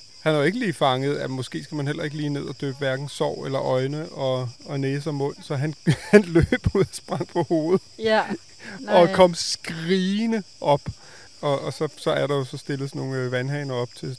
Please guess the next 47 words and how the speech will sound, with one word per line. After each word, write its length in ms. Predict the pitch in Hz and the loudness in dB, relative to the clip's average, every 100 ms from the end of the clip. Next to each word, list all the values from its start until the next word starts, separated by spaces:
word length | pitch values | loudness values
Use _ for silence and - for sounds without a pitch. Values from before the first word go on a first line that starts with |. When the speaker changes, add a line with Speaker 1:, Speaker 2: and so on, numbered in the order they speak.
| - | -12
Speaker 1:
til 80 | |
samme 260 | 139 131 127 - | -8 -6 -8 -6
formål 360 | 131 135 139 | -6 -6 -10
til 140 | 143 135 | -10 -10
dumme 220 | 127 131 | -8 -10
turister, 460 | 143 127 127 151 | -8 -8 -8 -10
ikke? 120 | 143 - | -10 -10
Speaker 2:
Ja. 180 | 208 185 160 | -6 -6 -6
Speaker 1:
Nej, 160 | - 160 | 2 2
men 120 | 180 147 | 2 -2
det, 180 | 160 | -2
det, 100 | 160 | -2
det 0 | |
er 280 | - 170 - | -6 -10 2
Speaker 2:
Men 40 | 233 | 2
det 80 | |
Speaker 1:
så 100 | 214 | 6
Speaker 2:
der 160 | 254 247 | 6 6
med 80 | 233 | 4
at 80 | 233 | 0
hoppe 220 | 240 226 | -2 -2
i 20 | |
det 140 | 240 240 | -2 0
her 180 | 247 | 0
helt 380 | 214 247 320 233 | -2 -2 -4 -4
Speaker 1:
det 60 | - | -8
er 40 | |
Speaker 2:
bløde 180 | - - 196 | -2 0 2
Speaker 1:
så 160 | 208 | 2
Speaker 2:
vand, 220 | 202 202 | 4 2
Speaker 1:
rart. 100 | - - - | 2 -8 -4
Speaker 2:
det 160 | 233 196 | 0 0
er 60 | |
simpelthen 600 | 220 - 262 214 226 220 185 - | -2 -2 -4 -2 -2 -2 -4 -12
virkelig 680 | 226 247 277 269 262 233 | -4 2 2 2 -2 -4
vidunderligt. 640 | 220 220 190 180 196 220 - | 0 0 0 -2 -4 -4 -2
Det 80 | 220 | -4
er 40 | |
bare 220 | 214 208 | -2 -8
sådan 160 | 214 226 | -6 -6
helt 300 | 254 247 - | -6 -8 -10
silkeblødt 760 | - 254 220 269 - 233 226 - - | -2 -2 -2 -4 -6 -2 -2 -2 -6
på 60 | |
en 60 | 226 | -4
eller 120 | 196 208 | -4 -4
Speaker 1:
Ja. 60 | |
Speaker 2:
anden 320 | 190 208 214 | -6 -8 -12